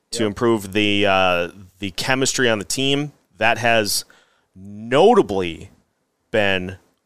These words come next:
Speaker 1: way better since.
Speaker 2: Mm-hmm.
Speaker 1: The moves that he's made,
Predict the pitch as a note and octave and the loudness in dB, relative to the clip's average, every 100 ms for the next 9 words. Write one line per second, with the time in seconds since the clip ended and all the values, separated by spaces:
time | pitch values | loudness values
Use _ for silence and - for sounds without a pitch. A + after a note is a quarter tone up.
0 | _ _ F#2 C#3+ E3 G#2+ F2 D#2 D2 - | _ _ 0 4 4 4 0 -2 -4 -2
1 | C3 D#3+ - - - _ _ _ _ C3 | 0 -2 -4 -4 -10 _ _ _ _ -14
2 | B2+ A#2+ B2 _ C#3 D#3 E3 D#3+ E3 D#3 | -10 -10 -14 _ 2 6 6 4 4 4
3 | C#3 D3 D3+ D#3+ | 4 4 6 4